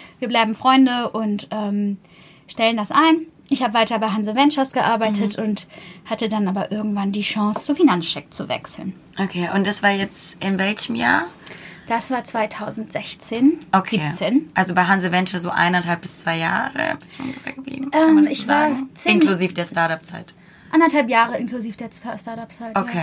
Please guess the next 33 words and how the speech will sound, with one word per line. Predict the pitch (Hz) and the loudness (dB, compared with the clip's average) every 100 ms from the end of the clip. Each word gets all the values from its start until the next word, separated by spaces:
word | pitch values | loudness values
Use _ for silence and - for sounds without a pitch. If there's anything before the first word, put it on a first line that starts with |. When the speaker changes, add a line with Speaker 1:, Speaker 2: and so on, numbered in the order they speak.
| 165 | -6
Speaker 1:
ja. | - - - | -14 -20 -20
Zehn | - 285 | 0 6
Monate | 269 262 254 254 | 8 6 2 -6
Startup, | - 254 262 247 | -2 0 0 -4
zehn | - 254 | -4 -2
Monate | 240 240 208 | -2 -2 -4
Hanse | 226 220 | -4 -4
Ventures. | 220 240 233 233 226 | -2 -2 -2 -6 -2
Speaker 2:
Mhm. | 202 208 214 262 - | 0 0 -2 -8 -8
Speaker 1:
Und | 240 220 | -2 2
dann | 220 233 | 2 4
bin | 226 | 0
ich | 214 - | -2 -6
zu | - 220 214 | -4 -4 -4
Finanzcheck | 233 220 269 269 262 | 0 4 4 4 -2
gegangen | 208 226 226 220 208 | -2 2 2 2 0
und | 214 | -2
bin | 220 208 | 0 0
da | 202 | 0
Head | 190 196 | 0 -2
of | 196 | -4
Communications | - 202 196 185 185 202 185 | -2 0 0 -4 -8 -10 -10
geworden. | 190 185 190 - - - - - - - - | -12 -10 -12 -12 -18 -20 -20 -20 -20 -20 -14
Genau. | - 202 180 - 190 - - - - - | -4 -2 -2 -6 -12 -16 -20 -20 -14 -8
Ähm, | 220 202 | -4 0
Finanzcheck | 220 233 269 269 269 - | 4 6 6 4 0 -4
ist, | - 233 226 - - - - | -4 -2 -4 -6 -8 -14 -8
ja, | 190 180 | -2 0
eins | 196 208 | 0 -2
der | 220 | 0
erfolgreichsten | 202 - 220 220 220 220 - - 214 208 | 0 4 2 4 0 0 -2 0 2 2
deutschen | 208 208 - 208 196 | 0 -2 -2 0 -2
Fintechs. | - 269 269 285 285 - | 2 4 4 2 0 -10